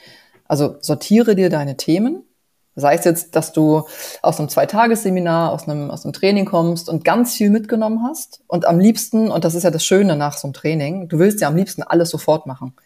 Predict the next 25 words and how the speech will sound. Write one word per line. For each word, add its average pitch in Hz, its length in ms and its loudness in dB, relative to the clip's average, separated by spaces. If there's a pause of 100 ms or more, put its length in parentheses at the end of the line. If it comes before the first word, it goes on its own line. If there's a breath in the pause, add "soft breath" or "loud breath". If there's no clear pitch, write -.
(720 soft breath)
Aber 139 160 -6
nimm 196 300 6
dir 208 100 4
noch 185 180 -2
mal 165 120 -4
einmal 202 360 0
den 170 140 -2
Moment 160 580 -6 (440)
und 160 180 -4
sortier 202 440 2
dir 175 240 2
die 147 120 -8
Dinge 151 260 -2
durch, 165 500 -4 (440)
die 185 60 2
du, 170 340 2 (120)
die 160 60 -4
du 160 100 2
umsetzen 170 460 0
möchtest, 254 500 -8
die 165 60 -4
du 156 60 -8
verändern 190 420 -8
möchtest 202 480 -12 (720 loud breath)
und 165 160 -2